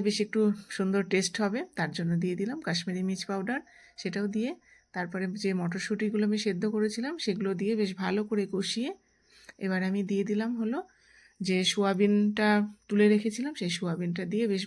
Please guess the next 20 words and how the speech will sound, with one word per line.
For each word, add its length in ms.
ভালো 200
করে 160
মশলার 400
সাথে 240
মিশিয়ে 420
দেখো 260
এইভাবে 280
মিশিয়ে 340
দেখো 300
বেশ 220
কষানো 380
হয়ে 200
গেল। 140
এবার 160
উষ্ণ 180
গরম 280
জল, 140
জলটা 240
বেশি 160
পরিমাণ 280